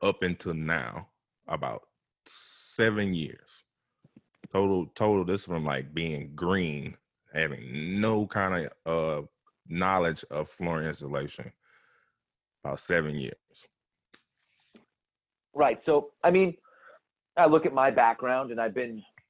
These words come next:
Speaker 2: fabricating stone or some, you know, something like that for twenty, twenty years, twenty, twenty years now. Um, tile for twelve,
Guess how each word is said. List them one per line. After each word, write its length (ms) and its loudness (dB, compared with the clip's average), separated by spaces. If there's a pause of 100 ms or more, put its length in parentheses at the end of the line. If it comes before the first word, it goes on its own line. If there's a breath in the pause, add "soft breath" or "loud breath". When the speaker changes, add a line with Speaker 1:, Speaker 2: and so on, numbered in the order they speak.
(440)
Speaker 2:
fabricating 880 4 (720)
stone 460 2
or 240 -4
some, 200 -2
you 100 -2
know, 200 0
something 320 6
like 240 4
that 300 4
for 540 10 (580)
twenty, 680 0 (400)
twenty 280 4
years, 260 6 (220)
twenty, 340 4
twenty 300 2
years 260 8
now. 260 0 (180)
Um, 380 6 (560)
tile 460 4
for 140 0 (100)
twelve, 320 6